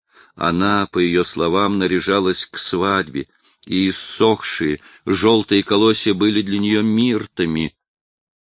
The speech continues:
Глаза ее глубоко впали, и если ничто другое не обличало в ней безумие,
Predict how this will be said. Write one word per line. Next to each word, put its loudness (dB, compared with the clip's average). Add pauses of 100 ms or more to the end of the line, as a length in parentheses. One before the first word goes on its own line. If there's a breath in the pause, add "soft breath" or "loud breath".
(200)
Глаза 0
ее 2
глубоко -2
впали, -4 (320 soft breath)
и 2
если 2
ничто 2
другое 0
не -2
обличало 0
в -2
ней -2
безумие, -2